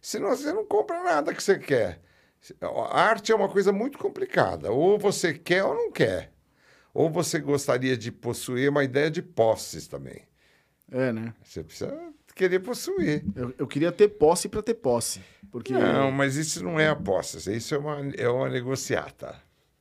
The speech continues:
Speaker 2: É, mais ou menos. Mais ou menos. Não, eu, eu entendo, assim,
Speaker 1: Olha, eu
Speaker 2: quando
Speaker 1: vou vender um quadro pra você ainda.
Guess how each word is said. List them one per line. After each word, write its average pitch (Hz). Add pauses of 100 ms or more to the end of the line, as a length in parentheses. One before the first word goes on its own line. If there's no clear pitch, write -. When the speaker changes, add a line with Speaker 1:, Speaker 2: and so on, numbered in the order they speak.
(120)
Speaker 2:
É, 117
mais 151
ou 147
menos. 110 (500)
Mais 127
ou 127
menos. 98
Não, 147
eu, 156
eu 170
entendo, 147 (340)
assim, 123
Speaker 1:
Olha, 135
eu 156
Speaker 2:
quando 156
Speaker 1:
vou 202
vender 175
um 156
quadro 113
pra 117
você 107
ainda. 69